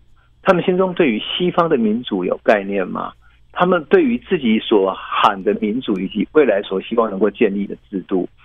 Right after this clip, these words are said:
所希望能够建立起来的社会真的有概念吗？或者他们心中所，所想的、也，所受过的教育，其实就是解放军或者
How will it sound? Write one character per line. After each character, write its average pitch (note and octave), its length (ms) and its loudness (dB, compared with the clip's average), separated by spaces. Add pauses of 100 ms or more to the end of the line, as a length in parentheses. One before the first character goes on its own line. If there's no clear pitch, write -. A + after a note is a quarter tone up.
(460)
所 A#2+ 120 2
希 D3 140 2
望 D3 140 4
能 A#2 80 0
够 B2 140 4
建 C3 200 0
立 A#2+ 140 0
起 G2 140 -12
来 F#2 120 -4
的 F#2+ 100 -2
社 G2+ 260 2
会 G#2 180 -2
真 A2+ 160 -4
的 A2+ 100 4
有 G2 240 0
概 G2+ 220 0
念 F#2+ 260 -4
吗？ - 260 -8 (1160)
或 A#3 180 6
者 B2 120 0
他 - 180 -2
们 F3 140 0
心 D3+ 220 0
中 D3 180 0
所， G2+ 180 0 (380)
所 G#2+ 160 4
想 - 340 0
的、 - 140 -2
也， A2+ 180 2 (480)
所 A#2 220 2
受 F#3+ 180 6
过 C#3+ 220 2
的 A2 80 4
教 A2 220 2
育， G#2 120 -4
其 B2+ 180 0
实 A2+ 120 -2
就 G2+ 140 -2
是 G#2+ 100 -2
解 F#2+ 220 0
放 G2 240 0
军 F#2+ 200 -6
或 A#2+ 120 0
者 F2 120 2